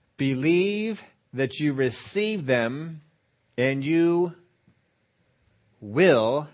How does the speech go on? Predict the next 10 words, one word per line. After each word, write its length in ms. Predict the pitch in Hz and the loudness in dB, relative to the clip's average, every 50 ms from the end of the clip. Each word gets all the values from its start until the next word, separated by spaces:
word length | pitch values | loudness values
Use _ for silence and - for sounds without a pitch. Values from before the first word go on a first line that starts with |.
| _ _ _ _ _ _ _ _ _ | _ _ _ _ _ _ _ _ _
have 280 | - 170 165 160 139 117 | -6 -2 -2 -2 -2 -4
them." 260 | 110 101 85 78 85 _ _ _ _ _ _ _ - | -6 -8 -8 -10 -16 _ _ _ _ _ _ _ -4
All 280 | 147 147 170 185 202 185 | 0 0 2 2 0 -2
things 560 | - - 185 160 135 120 107 104 104 104 - | -4 -4 -4 -4 -4 -6 -8 -10 -12 -12 -6
are 180 | - 127 123 | -2 -2 -2
possible 720 | 120 - - 156 151 135 - 117 90 85 85 82 87 - _ _ _ _ _ - | -2 -2 -4 -4 -4 -4 -8 -12 -12 -10 -12 -12 -14 -16 _ _ _ _ _ -12
to 200 | - 120 107 95 | -10 -10 -10 -10
him 520 | 90 113 143 139 117 101 101 107 117 117 _ _ _ _ _ _ _ _ _ _ _ _ | -10 -10 -8 -8 -6 -8 -8 -10 -12 -16 _ _ _ _ _ _ _ _ _ _ _ _
who 140 | - 127 120 113 | -10 -8 -6 -2
doubts. 480 | 127 120 101 - - - - - - | -2 -2 -2 -4 -8 -18 -20 -20 -20